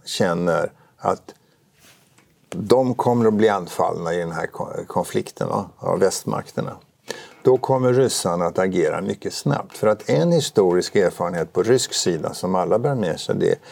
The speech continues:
att det har varit för många krig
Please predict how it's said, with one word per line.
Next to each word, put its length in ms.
att 200
det 80
har 220
varit 340
för 540
många 460
krig 460